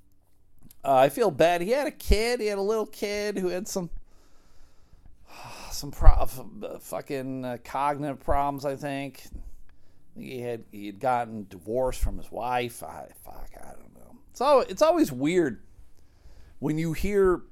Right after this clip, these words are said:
about someone passing away. Like, he was, he was my fucking contemporary in many ways, and now he's,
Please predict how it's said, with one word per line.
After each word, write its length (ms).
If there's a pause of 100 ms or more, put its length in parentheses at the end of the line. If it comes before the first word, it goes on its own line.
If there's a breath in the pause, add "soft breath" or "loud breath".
(380)
about 300
someone 300
passing 520
away. 400
Like, 200
he 100
was, 240 (340)
he 140
was 100
my 200
fucking 420
contemporary 880
in 100
many 240
ways, 380
and 80
now 260
he's, 220